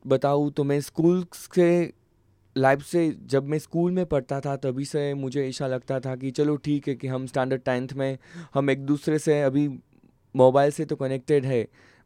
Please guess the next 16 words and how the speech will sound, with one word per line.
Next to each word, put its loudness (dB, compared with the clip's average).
but 6
जिनसे 0
हम 2
मोबाइल 4
से -2
कनेक्टेड -4
नहीं 0
है, 0
जो 0
मेरे -2
क्लास 0
में 0
पढ़ 2
रहा 2
है, -8
उनसे 0